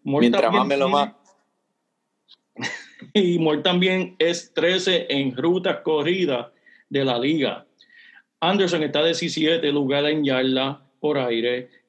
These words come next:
Speaker 1: y dieciséis en ruta. Que estos dos siguen muy parejos, pero si miramos bien cerca, D J Moore está produciendo un poquito más.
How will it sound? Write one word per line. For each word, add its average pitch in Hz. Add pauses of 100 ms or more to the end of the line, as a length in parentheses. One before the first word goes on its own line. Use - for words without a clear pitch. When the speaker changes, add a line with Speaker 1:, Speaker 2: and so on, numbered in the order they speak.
(140)
Speaker 1:
y 143
dieciséis 143
en 127
ruta. 127
Que 139
estos 208
dos 214
siguen 226
muy 208
parejos, 196
pero 131
si 143
miramos 156
bien 196
cerca, 160
D 147
J 143
Moore 180
está 180
produciendo 165
un 156
poquito 170
más. 131